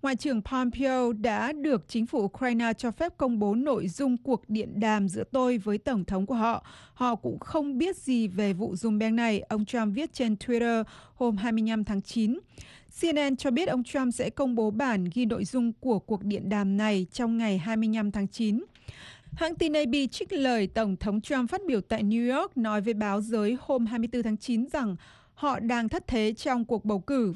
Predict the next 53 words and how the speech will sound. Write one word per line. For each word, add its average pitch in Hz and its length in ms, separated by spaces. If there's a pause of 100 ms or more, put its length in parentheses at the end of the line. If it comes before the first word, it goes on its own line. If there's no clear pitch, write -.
và 202 100
họ 196 180
cho 240 160
rằng 208 280
đây 208 160
là 196 140
việc 180 220
cần 202 160
làm. 202 340 (420)
Nói 269 160
về 320 100
quyết 359 140
định 269 200
điều 214 160
tra 233 200
luận 226 220
tội 226 240
ông 233 200
Trump 226 360
của 208 80
bà 190 180
Nancy 214 420
Pelosi, 226 760 (280)
Chủ 247 140
tịch - 200
Hạ 208 120
viện, 220 260 (100)
ông 220 180
Trump 226 180
nói, 196 480
"Nếu 214 220
bà 254 140
ấy 202 200
làm 247 220
điều 202 140
đó, 196 380
ai 233 220
cũng 233 300
nói 214 240
làm 262 280
như 220 140
vậy 214 280
lại 202 240
là 196 140
một 185 160
điều 190 180
tốt 302 300
cho - 140
tôi 214 260
trong 202 200
cuộc 196 140
bầu 180 160
cử." 214 320